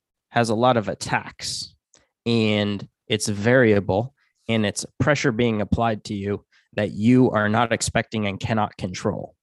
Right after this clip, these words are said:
And one of the reasons somebody might do a bike race or do a group ride that I don't think we've explicitly talked about in our previous sixty-six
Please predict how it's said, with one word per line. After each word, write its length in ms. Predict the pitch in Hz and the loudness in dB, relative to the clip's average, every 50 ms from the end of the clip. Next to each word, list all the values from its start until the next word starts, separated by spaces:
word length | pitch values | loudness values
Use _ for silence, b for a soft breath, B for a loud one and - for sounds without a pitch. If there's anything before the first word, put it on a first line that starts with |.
| b b b b b b b b b b _ | b b b b b b b b b b _
And 320 | - 113 110 113 110 104 101 | 0 0 2 2 2 0 0
one 220 | 107 117 131 143 | 2 2 4 4
of 80 | 147 131 | 4 4
the 80 | 135 | 4
reasons 420 | 123 127 123 120 107 123 113 110 101 | 4 4 4 4 4 2 0 0 0
somebody 480 | - - 120 120 110 113 107 107 107 | 0 0 0 0 0 0 0 0 -2
might 280 | 101 107 107 104 107 - _ _ _ _ - | -2 -2 -2 -4 -4 -6 _ _ _ _ -6
do 180 | 113 120 139 | -2 0 2
a 80 | 139 120 | 2 0
bike 300 | 92 101 101 98 - - | 0 -4 -8 -8 -8 -8
race 280 | 104 98 107 104 - - | -6 -6 -6 -6 -6 -4
or 140 | - 104 104 | -4 -4 -4
do 280 | 101 95 - 131 131 117 | -4 -2 0 2 2 2
a 40 | 107 | 4
group 240 | 107 127 135 - - | 2 0 0 0 -4
ride 180 | 95 92 92 | -8 -8 -8
that 140 | 85 98 95 | -10 -8 -4
I 40 | 101 | 0
don't 220 | 110 131 120 - | 0 0 0 0
think 180 | - 131 120 - | -2 -2 -2 0
we've 180 | 110 110 101 101 | -2 -2 -2 -4
explicitly 640 | 92 - - - - 147 135 - - - 95 104 | -6 -6 -8 -2 0 0 0 -2 -4 -4 -4 -6
talked 300 | 98 - - 135 - _ | -2 -2 -2 -2 -2 _
about 320 | - 107 104 101 98 92 - | -6 -6 -6 -6 -6 -8 -6
in 80 | 95 | -6
our 120 | 107 101 101 | -6 -4 -2
previous 480 | - - 117 120 110 107 104 - - | 0 2 2 4 4 2 2 2 0
sixty-six 600 | - - 113 - - - 104 - - 110 104 - | -2 -4 -6 -6 -8 -8 -8 -4 -4 -4 -4 -4